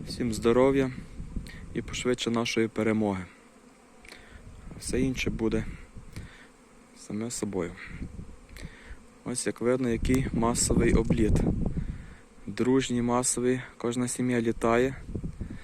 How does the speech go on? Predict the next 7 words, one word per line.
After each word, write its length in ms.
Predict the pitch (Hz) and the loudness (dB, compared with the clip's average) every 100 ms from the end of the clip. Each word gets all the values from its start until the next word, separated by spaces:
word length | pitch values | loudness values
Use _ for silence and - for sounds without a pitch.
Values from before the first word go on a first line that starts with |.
| - - | -14 -12
Зараз 760 | 120 120 123 123 120 - - - - - - - - - | -8 0 2 4 2 0 -4 -4 -10 -16 -16 -14 -12 -6
хмарно, 460 | 127 127 139 139 131 | 4 4 6 2 -2
сонця 360 | - 127 123 117 | -2 -2 0 0
немає 480 | 117 120 127 135 139 - - - - - - - - - | 0 2 4 2 0 -10 -20 -8 0 0 0 -6 -6 -4
і 140 | 127 | -4
градусник 580 | 120 120 131 - - - | -2 2 4 4 2 2
показує 600 | - - 123 123 120 120 | 4 6 6 6 4 2